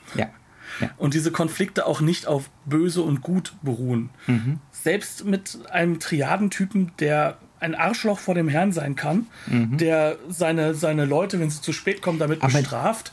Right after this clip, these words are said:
Speaker 1: der ist deswegen so schlimm, weil er eben nicht er selbst sein kann und Judo kämpfen kann.
Speaker 2: Und vor allem, weil er nicht so kämpfen kann, dass er aus diesem Moment rauskommt, dass es dann doch nur um das Gegeneinander geht.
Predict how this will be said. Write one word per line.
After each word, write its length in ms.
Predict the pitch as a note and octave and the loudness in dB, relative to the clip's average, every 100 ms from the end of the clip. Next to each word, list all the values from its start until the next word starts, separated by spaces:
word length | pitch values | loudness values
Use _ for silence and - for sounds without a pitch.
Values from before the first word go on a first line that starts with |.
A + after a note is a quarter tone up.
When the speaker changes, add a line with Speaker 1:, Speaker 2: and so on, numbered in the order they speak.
| - | 2
Speaker 1:
der 180 | D3+ - | 2 4
ist 280 | D#3+ - - | 0 0 0
deswegen 560 | E3+ - F3 F3+ F3+ | 0 0 0 4 4
so 160 | D#3+ D3 | 4 2
schlimm, 600 | C#3 - C3+ D3+ A3+ B3+ - _ _ _ _ _ _ - - | 2 2 4 6 4 0 -12 _ _ _ _ _ _ -20 -14
weil 560 | - A#2+ B2+ C#3 C#3 C#3+ | -12 -2 2 4 4 2
er 320 | C#3 C3 C#3+ | 2 2 2
eben 260 | C#3 D3 | 4 4
nicht 220 | C#3+ C#3 - | 4 2 2
er 140 | C3 | 2
selbst 340 | A#2 C#3+ C#3 - | 4 2 0 0
sein 240 | C3 B2 | 2 2
kann 360 | - C3 C3 A#2 | 2 4 4 4
und 240 | B2+ A2 - | 2 0 -6
Judo 300 | - C#3+ B2 | 0 4 4
kämpfen 460 | G2+ A2 G2 - G2+ | 2 0 -2 -2 -8
kann. 360 | - - A2 D3 - - - - - - | -6 -8 -8 -10 -16 -14 -10 -10 -10 -2
Speaker 2:
Und 140 | E3 | -2
vor 180 | - - | 0 2
allem, 260 | G3 G3+ E3+ | 4 4 4
weil 140 | E3+ | 4
er 80 | F3 | 4
nicht 200 | F#3+ - | 2 2
so 120 | F3+ | -2
kämpfen 420 | F#3 F#3+ G3 F3+ | 0 0 0 -2
kann, 280 | - E3+ E3+ | -2 0 2
dass 220 | E3+ D#3 | 0 -2
er 240 | - D#3 - | 0 0 2
aus 220 | D#3 - | 0 0
diesem 420 | E3 D3+ D3+ D3 | -4 0 2 0
Moment 440 | - D3 D3 F3 - | 0 2 2 0 0
rauskommt, 600 | D#3 - - D3 D3 - | 0 0 -2 -2 -2 -6
dass 180 | - C#3 | -6 -6
es 180 | D#3 - | -6 -4
dann 220 | C#3 D3 | -2 0
doch 220 | E3 F3 | 0 -2
nur 160 | E3+ D#3 | 0 0
um 100 | C#3+ | 0
das 200 | C#3 - | -2 -2
Gegeneinander 480 | F#3 F3+ B2 A2+ G#2+ | -2 0 0 0 -4
geht. 260 | - F3+ | -8 -10